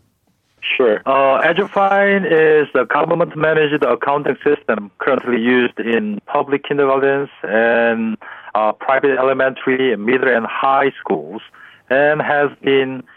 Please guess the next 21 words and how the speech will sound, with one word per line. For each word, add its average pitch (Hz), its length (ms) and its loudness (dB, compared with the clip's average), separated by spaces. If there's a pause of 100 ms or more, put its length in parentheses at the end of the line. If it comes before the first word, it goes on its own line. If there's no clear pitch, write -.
(120)
in 123 80 2
effect 120 440 -2 (160)
since 120 220 -2 (120)
two 143 100 0
thousand 101 380 -2 (140)
ten. 113 380 -6 (240)
The 147 80 2
educational 165 540 0
institutions 165 840 -2
must 131 380 -2 (180)
enter 120 640 0
all 147 520 2
details 113 600 -2 (400)
of 107 240 -2
their 110 400 2
accounting, 139 800 -2 (360)
uh, 107 220 2
including 120 680 0
budgets 127 420 0 (180)
and 110 360 0 (100)
spending, 110 500 -2